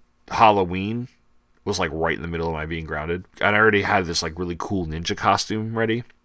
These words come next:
Not only that, but as part of my grounding, my <laughs> parents called the school, and they had them put me in the closest thing they could to think of for detention. Uh, so for two weeks during recess periods, which was, then I had to sit in the main office.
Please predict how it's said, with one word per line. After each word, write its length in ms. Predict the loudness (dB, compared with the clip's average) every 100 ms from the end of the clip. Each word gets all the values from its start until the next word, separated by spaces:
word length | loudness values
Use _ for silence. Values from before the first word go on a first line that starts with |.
| _
Not 180 | 6 8
only 160 | 8 6
that, 220 | 6 4
but 80 | 0
as 80 | 0
part 160 | 0
of 60 | 2
my 100 | 0
grounding, 420 | 0 0 0 -6 _ _ _ _ _ _ _ _ _ -2
my 100 | 2
<laughs> 0 |
parents 380 | 4 2 2 0
called 300 | 4 4 4
the 60 | 4
school, 460 | 4 4 4 2 0 -14 -14 -8
and 120 | -2 0
they 80 |
had 300 | 4 6 6
them 180 | 6 0
put 260 | 2 2 2
me 160 | 0
in 140 | -2 -2
the 100 | -4
closest 480 | -2 0 2 0 0
thing 160 | -2
they 100 | -2
could 240 | -2 -6 -4
to 60 |
think 300 | -6 -4 -4
of 120 | -4 -6
for 240 | -4 -4
detention. 880 | -4 -10 -10 -6 -2 0 0 -2 -6 _ _ _ -20 -20 -20 -20 -14 4
Uh, 260 | 8 10 8
so 160 | 6
for 140 | 2 4
two 280 | 6 8 6
weeks 280 | 4 2
during 240 | 4 2 0
recess 500 | -4 -2 0 2 2
periods, 400 | 4 4 4 0
which 160 | -4
was, 240 | -4 -4 -6
then 400 | -6 -2 -2 -4 -6 -2
I 120 | -2
had 140 | 0
to 60 | 4
sit 240 | 6 6
in 80 | 2
the 120 | -4
main 180 | -2 -2
office. 600 | -2 -4 -6 -6 -6 -6